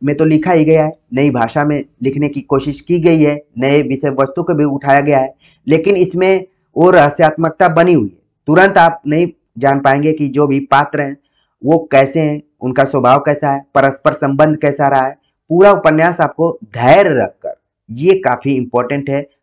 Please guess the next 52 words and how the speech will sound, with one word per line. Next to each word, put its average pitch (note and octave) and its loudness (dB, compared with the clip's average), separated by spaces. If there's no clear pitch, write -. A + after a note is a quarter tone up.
आपकी A2+ -6
परीक्षा A#2+ -4
के C3 -8
दृष्टिकोण B2 -6
से D#3 -4
भी, C#3+ -2
कि C#3+ -2
धैर्य B2+ 2
रखकर E3+ 0
आपको B2+ -2
अध्ययन A#2 -4
करना C3 0
है, C#3 -6
आपको D3+ 2
हड़बड़ाना C3 2
नहीं D#3+ 0
है A#2+ -4
कि C#3 -10
कोई D#3 0
ऐसी C#3+ -4
बुक D#3 -2
आपको C3+ 0
मिल C3+ -4
जाए D3 -2
जिससे C3 -4
कि - -6
आप C#3+ -2
सब E3+ -4
कुछ E3+ -6
पढ़ F#2+ -6
लेंगे। E2+ -14
ठीक G3+ -2
है A#2+ -6
ना, E2 -10
तो E3 2
यहाँ D3+ 2
पर F#3+ 2
भी D#3+ 2
बताया D#3 4
गया D#3 4
कि D#3+ -2
इस F#3+ 0
उपन्यास C3+ -2
परीक्षा D3 -2
गुरु D#3+ 0
को F3 -4
पढ़ने C#3+ 0
के E3+ -8
लिए F3 0
आपके D3+ -6
अंदर D#3 -2
धैर्य A2 -6